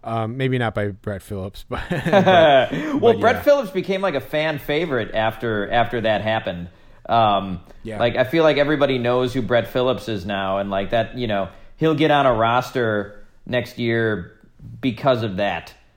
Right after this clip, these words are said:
Speaker 2: um, which is,
Speaker 1: <laughs>
Speaker 2: which
Speaker 1: Yeah.
Speaker 2: is kinda crazy. Yeah, Brett, Brett Maverick Phillips. Uh, people,
Speaker 1: <laughs>
Speaker 2: uh, yeah, people, people love him now, I guess. Uh, so
Speaker 1: I
Speaker 2: he'll, I'm sure he'll resurface somewhere. He seems like a guy the Brewers might give another chance to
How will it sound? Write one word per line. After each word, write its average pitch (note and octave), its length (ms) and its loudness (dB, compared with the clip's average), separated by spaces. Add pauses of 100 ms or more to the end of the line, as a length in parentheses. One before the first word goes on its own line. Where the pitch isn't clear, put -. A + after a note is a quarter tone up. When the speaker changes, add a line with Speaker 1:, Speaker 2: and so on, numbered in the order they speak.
(300)
Speaker 2:
um, G2 720 0
which A#2+ 200 -6
is, A2+ 200 -2
Speaker 1:
<laughs> - 0 -
Speaker 2:
which A#2 160 -6
Speaker 1:
Yeah. B2+ 120 -4
Speaker 2:
is B2 60 -6
kinda A2+ 200 -2
crazy. A2 420 -4
Yeah, G2 240 -4
Brett, B2 600 -2
Brett D3+ 300 4
Maverick B2+ 500 0
Phillips. - 680 -4 (240)
Uh, G#2 320 0
people, B2 460 -2
Speaker 1:
<laughs> - 0 -
Speaker 2:
uh, G2+ 380 2 (440)
yeah, C3+ 200 0
people, C3+ 340 -2
people C3+ 300 -2
love B2+ 180 4
him G#2 120 -4
now, F#2 400 -4
I G#2 100 -8
guess. F2+ 560 -8
Uh, G2 320 -2
so A2+ 160 -6
Speaker 1:
I A2+ 40 -2
Speaker 2:
he'll, B2 340 -2 (280)
I'm - 100 -2
sure D#3 200 2
he'll D#3+ 160 4
resurface C#3 540 -2
somewhere. A#2 460 -2
He A#2+ 120 -2
seems A#2+ 240 -4
like A#2+ 120 -2
a A2+ 80 -2
guy G#2+ 200 0
the G2+ 80 -6
Brewers A2 360 -2
might G2+ 200 -6
give G2+ 120 -6
another F#2+ 280 -6
chance G2+ 400 -6
to G2 260 -6